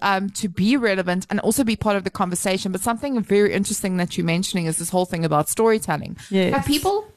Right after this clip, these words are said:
Speaker 1: uh, not people, but specifically brands,
Speaker 2: Yes.
Speaker 1: um, don't take accountability when it comes to storytelling.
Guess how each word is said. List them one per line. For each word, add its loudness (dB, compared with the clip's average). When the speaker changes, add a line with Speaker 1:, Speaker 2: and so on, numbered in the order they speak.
Speaker 1:
uh, 0
not 0
people, 0
but -2
specifically 0
brands, -2
Speaker 2:
Yes. 6
Speaker 1:
um, 0
don't -2
take -4
accountability 0
when 2
it -4
comes -2
to 2
storytelling. 0